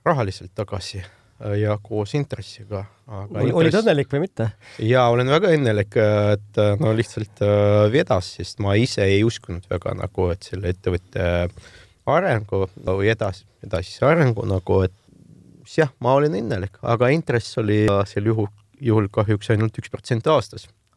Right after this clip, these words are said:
Speaker 1: Nii et, äh, <laughs> ma saan sellise intressiga, aga raha tuli koju, jah, olin väga õnnelik, aga seda, seda tihti ei juhtu ja ma sellega ei arvestanud.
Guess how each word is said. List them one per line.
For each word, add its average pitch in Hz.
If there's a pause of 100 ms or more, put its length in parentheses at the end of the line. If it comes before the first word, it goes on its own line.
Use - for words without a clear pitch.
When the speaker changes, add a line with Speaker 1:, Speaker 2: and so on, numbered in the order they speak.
(200)
Speaker 1:
Nii 85
et, -
äh, 107 (240)
<laughs> 104
ma 95
saan 104
sellise 113
intressiga, -
aga 110
raha 131
tuli 131
koju, 135
jah, 127 (160)
olin 110
väga 127
õnnelik, 113
aga 117
seda, 127 (260)
seda 131
tihti 143
ei 139
juhtu 151
ja 95
ma 101
sellega 110
ei 104
arvestanud. 107